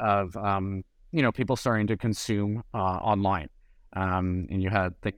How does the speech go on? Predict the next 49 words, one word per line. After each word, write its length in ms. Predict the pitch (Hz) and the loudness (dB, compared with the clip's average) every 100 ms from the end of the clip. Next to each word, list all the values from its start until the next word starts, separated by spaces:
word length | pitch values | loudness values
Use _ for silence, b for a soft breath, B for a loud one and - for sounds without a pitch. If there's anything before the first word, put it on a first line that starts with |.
| - | -12
like, 240 | - - - | -20 -10 -2
Amazon 560 | 113 110 104 110 104 | 2 2 2 2 2
very 180 | 104 104 | 2 2
early 280 | 101 101 98 | 0 0 2
days, 600 | 104 101 98 95 92 - | 2 2 2 -2 -4 -2
you 120 | 92 | -2
have, 280 | 92 85 82 - - - - | 0 -2 -4 -12 -20 -18 -4
you 80 | |
know, 120 | 101 87 | -2 -2
groceries 840 | - 131 117 - 113 90 87 82 | 0 0 0 0 0 2 -2 -6
and 160 | 87 - | -12 -4
pet 240 | 135 113 - | -2 -2 -6
stores 540 | - 120 101 92 90 | -4 0 0 0 0
and 80 | 95 | -2
everything. 520 | 95 104 - 87 87 | 0 -2 -2 -2 -2
And 140 | 87 85 b b b | -4 -6 b b b
th-, 100 | 110 - | -8 -2
a 40 | |
lot 200 | 123 147 | 4 4
of 60 | 151 | 4
it 100 | 135 | 2
didn't 180 | 131 117 | 0 0
last, 460 | 113 117 101 - | 4 4 2 0
right? 200 | 110 107 | 2 2
And 120 | 110 95 | 2 -2
it 80 | |
kinda 180 | - 104 | 0 -2
took 220 | - 117 | -2 -4
a 40 | 98 | -2
while. 400 | 98 104 104 92 | 0 4 4 2
And 80 | 92 | 0
now, 280 | 95 95 101 | -2 -4 -2
now 280 | 113 101 101 | 2 2 2
we 100 | 101 | -2
see 220 | - 104 | -2 -2
that 180 | 95 92 | -2 0
that's 240 | 95 - | 0 2
all 120 | 95 | 0
come 180 | - 98 | 0 -4
to 100 | 95 | -2
fruition. 480 | - 104 110 101 104 | -2 -2 -2 -4 0
But 180 | 104 - - - - - _ 123 | 0 0 -10 -20 -20 -20 _ 0
I 80 | |
was 180 | 135 127 | 2 4
really 240 | 127 127 131 | 2 4 2
excited 480 | 113 - 113 113 | 0 2 2 2
by 220 | 104 107 107 | 4 4 4
the 160 | 101 | 2
internet. 400 | 101 110 123 135 | 2 2 0 -2